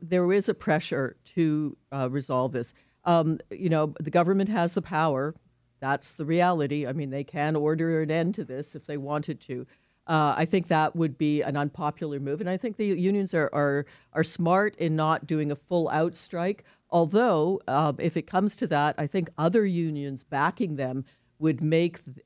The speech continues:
uh, would put the government in a really untenable spot. So that's what the government might be. That's the gun they're facing down right now,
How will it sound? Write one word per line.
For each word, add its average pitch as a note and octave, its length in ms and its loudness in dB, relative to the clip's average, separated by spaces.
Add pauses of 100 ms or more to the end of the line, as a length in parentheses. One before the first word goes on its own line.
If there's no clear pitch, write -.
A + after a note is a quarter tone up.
uh, D3 80 0
would D3 160 0
put A#3+ 160 4
the G3 60 0
government D3+ 360 2
in C#3+ 80 0
a C#3 60 2
really E3+ 560 2
untenable C#3 720 -2 (260)
spot. - 480 -4
So E3+ 160 4
that's F3 540 0
what E3 220 2
the D#3+ 80 0
government D3 360 0
might C#3+ 240 -4
be. C#3+ 140 -4
That's F3 240 0
the A3+ 100 2
gun F3 400 2 (120)
they're C#3 120 0
facing C#3+ 440 0
down C#3 420 0
right C3 220 -4
now, C#3 280 -2